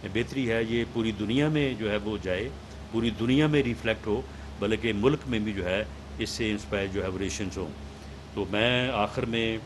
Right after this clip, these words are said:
आईजी साहब का, अ, शुक्रिया भी अदा करता हूँ और उन्हें खराज तहसीन भी पेश करता हूँ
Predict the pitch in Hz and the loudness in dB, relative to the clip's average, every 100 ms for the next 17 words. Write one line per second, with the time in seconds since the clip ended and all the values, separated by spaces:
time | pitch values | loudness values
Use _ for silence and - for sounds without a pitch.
0 | - - - - - - 104 104 117 - | -10 -14 -14 -14 -12 -4 -2 0 -2 0
1 | 110 107 - 104 98 101 - - - - | 0 0 -2 0 0 -2 -8 -14 -14 -14
2 | - 95 90 90 - 117 139 135 139 131 | -10 -6 -6 -6 -8 -6 -2 2 2 2
3 | 123 123 113 117 - 123 123 123 - - | 2 2 0 -4 -2 -2 -2 -6 -10 -14
4 | - - - 104 110 110 117 113 107 98 | -14 -8 0 4 4 2 0 0 0 0
5 | 107 110 117 95 117 127 143 131 120 104 | 2 0 0 -2 0 0 0 -2 -2 -4
6 | - 98 - 95 104 | -4 -4 -2 -2 -2